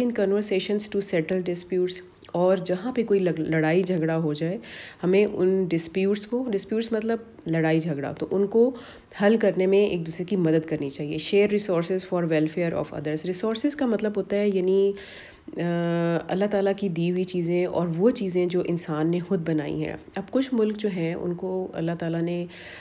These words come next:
अम, जैसे, अम, अ, अम, बहुत, अ,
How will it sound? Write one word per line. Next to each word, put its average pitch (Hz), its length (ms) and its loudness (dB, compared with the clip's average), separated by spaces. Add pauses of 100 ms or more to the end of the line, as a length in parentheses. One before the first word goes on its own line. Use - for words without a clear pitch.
(120)
अम, 160 880 2
जैसे, 160 600 0
अम, 156 80 -4
अ, 147 1600 -2
अम, 156 280 4
बहुत, 160 480 -2
अ, 147 360 -2